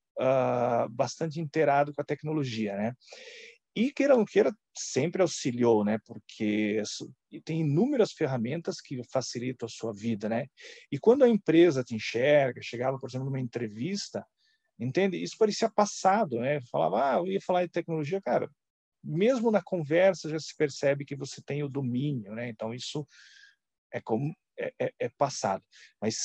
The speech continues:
sempre foi algo importante, né? Eu sempre tive bastante envolvido. Quando eu gerenciei o processo, por exemplo, de implantação nas vinte empresas do grupo J-, J C R, do I R P,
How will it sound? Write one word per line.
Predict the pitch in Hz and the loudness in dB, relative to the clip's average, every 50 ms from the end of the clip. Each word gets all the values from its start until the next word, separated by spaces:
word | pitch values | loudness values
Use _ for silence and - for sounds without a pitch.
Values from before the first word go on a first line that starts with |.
| - - | -4 0
sempre | 156 156 190 208 208 214 214 | 0 0 2 0 0 -2 -4
foi | - - - 160 160 160 | -4 -4 -2 0 2 2
algo | 143 135 143 151 156 | 2 2 2 0 -2
importante, | 160 165 151 - 180 170 165 - - - 107 101 98 - - 95 | -4 -8 -8 -6 -8 -8 -8 -6 -4 -2 -2 -2 -2 -4 -8 -10
né? | 107 110 | -8 -8
Eu | 110 110 | -8 -8
sempre | - - - 113 110 - | -10 -8 -8 -10 -10 -10
tive | - 123 117 | -12 -12 -10
bastante | 120 117 - 117 107 | -10 -8 -8 -8 -6
envolvido. | - 156 156 175 175 160 - - - - - _ _ | -4 -2 0 0 -2 -2 -6 -12 -20 -20 -20 _ _
Quando | - 127 131 139 151 | 0 2 4 4 4
eu | 123 | 4
gerenciei | 117 135 139 147 156 139 - - - 160 165 175 170 | 4 4 4 4 2 0 -2 2 4 6 8 8 6
o | 151 | 6
processo, | - - 139 - - - 139 143 147 143 - 147 - | 2 -2 -4 -4 0 4 6 6 6 4 2 -6 -6
por | 151 135 | -6 -4
exemplo, | 127 120 110 127 131 127 120 - 127 120 | -4 -4 -4 -4 -4 -4 -6 -6 -8 -8
de | 113 110 107 113 117 120 113 117 | -8 -10 -12 -10 -8 -6 -4 -4
implantação | 120 113 - 117 117 110 - 123 120 - - - 123 127 135 143 | -4 -4 -4 -4 -4 -2 -2 -4 -4 -4 -2 0 0 0 0 0
nas | 135 127 117 113 107 | 0 0 0 0 0
vinte | 107 120 147 156 131 - 135 | -4 -4 -4 -4 -4 -6 -8
empresas | 117 - 127 139 135 123 120 113 | -6 -4 -2 -2 -2 -4 -6 -8
do | 120 | -8
grupo | 120 120 120 - - 123 | -6 -6 -8 -6 -8 -8
J-, | 117 120 120 - _ _ | -6 -6 -8 -8 _ _
J | - - 127 127 - 120 | -10 -6 -6 -6 -6 -6
C | 113 - - - 120 | -10 -8 -8 -6 -4
R, | 123 135 139 143 123 107 104 101 _ _ _ - _ _ - | -2 2 2 2 0 0 -6 -12 _ _ _ -20 _ _ -6
do | 107 110 113 | 0 2 4
I | 113 | 6
R | 117 113 113 117 - _ | 4 4 2 0 -6 _
P, | - 120 127 - | -2 0 0 -2